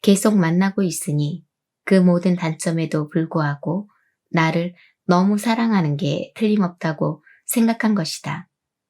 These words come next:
어쩌면 이 사람이야말로 진정한 소울메이트라고 생각했는지도 모른다.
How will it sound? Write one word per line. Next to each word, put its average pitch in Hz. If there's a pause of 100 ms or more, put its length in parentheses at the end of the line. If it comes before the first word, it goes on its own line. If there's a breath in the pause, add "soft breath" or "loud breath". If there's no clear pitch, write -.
(240)
어쩌면 156 (340)
이 220
사람이야말로 208 (340 soft breath)
진정한 170 (120)
소울메이트라고 202
생각했는지도 214
모른다. 156